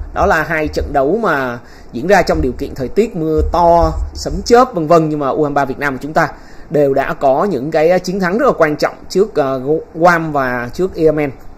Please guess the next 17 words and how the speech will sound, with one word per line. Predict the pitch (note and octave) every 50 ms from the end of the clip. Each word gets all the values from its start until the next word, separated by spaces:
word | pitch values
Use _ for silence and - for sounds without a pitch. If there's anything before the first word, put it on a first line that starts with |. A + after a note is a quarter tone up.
| - - - - - - - - - - - - - - - - - - - -
Vlog | - G3 A3
Ngoài | G#3+ G3
Đường | F3 D3+ C#3+
Pitch | F#3+ G#3 G3 F3+
đợt | - - -
đó | - C#3 D3+ F#3+
cũng | - F3+ E3+ F#3+
đã | F3 E3+
đưa | F#3+ F#3 F3+ F3 E3+ E3+ E3+ D#3+ D#3+ E3
đoàn | D#3+ D#3+ C3+ B2+ C#3
du | D3 D#3
lịch | D#3 D3 D3+ -
của | D#3
mình, | D#3+ D#3+ D3+ C#3+ C#3 C#3
ờ, | C#3 C3+ C3 C3
đi | D3+ D3+ D#3
ra | E3 D#3+ D#3 D3+ D3 D3 D3 C#3+